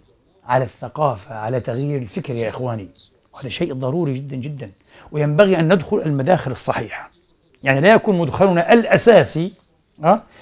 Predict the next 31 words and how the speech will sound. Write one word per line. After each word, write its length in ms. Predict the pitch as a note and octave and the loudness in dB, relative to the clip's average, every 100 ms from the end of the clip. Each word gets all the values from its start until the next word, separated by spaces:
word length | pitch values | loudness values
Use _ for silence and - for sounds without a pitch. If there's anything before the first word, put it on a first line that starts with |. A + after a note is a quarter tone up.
| - | -4
مثيرًا 500 | F#3 D#3 A#3 A3 F3+ | -2 0 4 6 6
لمن 280 | D#3+ F#3+ E3 | 2 2 2
هم 140 | F3 | 0
في 80 | D3+ | -2
السلطة، 540 | - G3+ D#3+ G3 G3+ - | -6 -8 0 2 2 0
نقول 260 | - G3 | 2 4
لهم: 200 | F3+ F#3 G#3+ - - | 4 4 0 -12 0
"نحن 360 | E3 G3+ - | 6 6 6
نريد 540 | G3 F#3 E3 D3 E3+ C3+ | 0 2 0 0 -2 -2
الكراسي." 600 | E3 D#3 - C3 A2+ - - _ _ | -2 0 2 2 2 0 -12 _ _
لا 60 | D#4+ | -14
نريد 180 | C#3 - | -14 -18
الكراسي، 380 | - - - _ _ _ - | -20 -20 -20 _ _ _ -4
نحن 140 | - D3+ | -2 2
نريد 200 | E3 C3+ | 0 0
خير 300 | - F3 D3 | 0 -2 -2
الأمة، 300 | C3 A#2+ G2 - _ _ _ _ _ _ | -4 -8 -10 -20 _ _ _ _ _ _
نريد 260 | C3 C#3 E3 | -4 -2 0
خير 240 | - D#3 | 0 0
الدين، 400 | C#3 B2+ B2+ G2+ - _ - | 0 -4 -6 -8 -14 _ -8
آه، 220 | D3+ G3+ _ _ _ | -6 -6 _ _ _
وسنفعل 480 | - B2 F#3 F3 D3 | -6 2 2 4 2
هذا 160 | D3+ D#3+ | 2 0
كما 180 | E3 D3 | -2 -6
قلت 160 | C3+ | -6
لكم 220 | D#3+ F3+ | -6 -4
بالطريقة 480 | D#3 - D3+ F3+ - | -4 -6 -4 -4 -6
الحكيمة 540 | E3 C#3 - A3 G3 G#3+ | -10 -10 -10 -4 0 2
الطويلة 460 | - - C4 G#3+ | 2 4 4 2
ربما 260 | C3 C3+ C3+ | -2 0 0
أحيانًا 420 | A#2 C3 C#3+ F#3+ | 0 -2 -2 -2